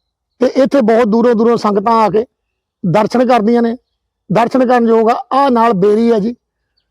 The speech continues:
ਇੱਧਰਲੇ ਪਾਸੇ ਗੁਰੂ ਸਾਹਿਬ ਨੇ ਇਸ ਬੇਰੀ ਦੇ ਨਾਲ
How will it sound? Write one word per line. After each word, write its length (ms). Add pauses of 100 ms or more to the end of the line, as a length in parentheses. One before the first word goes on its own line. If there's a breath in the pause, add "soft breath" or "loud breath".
(880)
ਇੱਧਰਲੇ 320
ਪਾਸੇ 260 (400)
ਗੁਰੂ 300
ਸਾਹਿਬ 300
ਨੇ 180 (760)
ਇਸ 140
ਬੇਰੀ 360
ਦੇ 160
ਨਾਲ 360